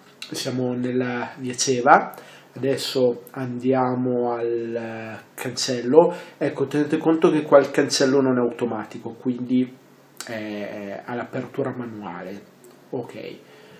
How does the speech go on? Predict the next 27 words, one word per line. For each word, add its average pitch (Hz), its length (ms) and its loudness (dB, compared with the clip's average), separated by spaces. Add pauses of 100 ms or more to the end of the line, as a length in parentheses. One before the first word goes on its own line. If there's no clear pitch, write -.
(1040)
bene, 127 460 -2 (140)
adesso 131 680 -4
entriamo, 127 1160 -2
mm, 113 460 -12
diciamo, 117 320 -10
nel 117 180 -14
vialetto 131 680 -2
che - 260 -10
ti - 140 -6
porta 117 920 -6
ai 113 220 -14
box - 760 -8
dietro. 110 680 -10 (560)
Allora, 143 380 2 (400)
cosa 170 320 8
molto 165 320 6
bella 170 280 12
è 180 60 6
che - 180 0
qui 139 240 4
il 120 120 4
box 143 460 4
è 160 240 8
al 123 140 -2
piano 120 320 -6
terra, 123 440 -6 (640)
quindi 123 640 0